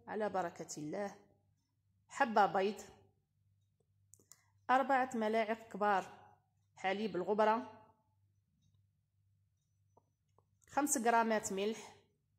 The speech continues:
خمسة وأربعين غرام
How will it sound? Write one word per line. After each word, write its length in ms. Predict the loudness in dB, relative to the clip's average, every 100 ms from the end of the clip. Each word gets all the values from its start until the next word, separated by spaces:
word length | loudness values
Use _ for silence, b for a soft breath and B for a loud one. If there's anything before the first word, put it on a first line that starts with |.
| _ _ _ _ _ _ _ _ _ -20 B B B
خمسة 320 | -10 -6 0 2
وأربعين 440 | 2 0 -2 2
غرام 360 | 4 6 4